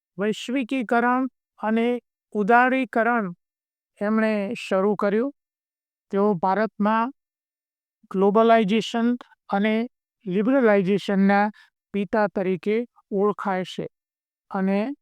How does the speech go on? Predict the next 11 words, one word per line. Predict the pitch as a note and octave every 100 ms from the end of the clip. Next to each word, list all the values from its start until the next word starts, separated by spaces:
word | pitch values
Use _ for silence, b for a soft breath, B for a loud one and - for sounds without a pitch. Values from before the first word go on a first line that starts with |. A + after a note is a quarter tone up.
| _ _ _ - D3+ C3+
ભારતને | G3 G#3+ B3 - A3+ A#3 A#3+ B3+ _ _ _ _ _ _
આર્થિક | F#3 G3 F#3 - D4 -
સંકટમાં | - A#3 G#3+ A3+ G#3+ A3
તે | G#3 A3 G3 D#3+ D#3+ _ _ _ _ _ _ _ _ _ _ _ _ _ -
આયોજન | F3+ G#3 C4 G#3 C4
કરીને, | A3 A3 G3 F3+
આગોતરું | F3+ F3 F#3+ C4+ D4 A#3
આયોજન | G#3 F#3+ A3 G#3
કરીને | G3+ G3 F#3+ A3 A3 b b
એમણે | F#3 F#3+ G3+
ભારતને | E3 F3 F#3 E3+ G3+ A#3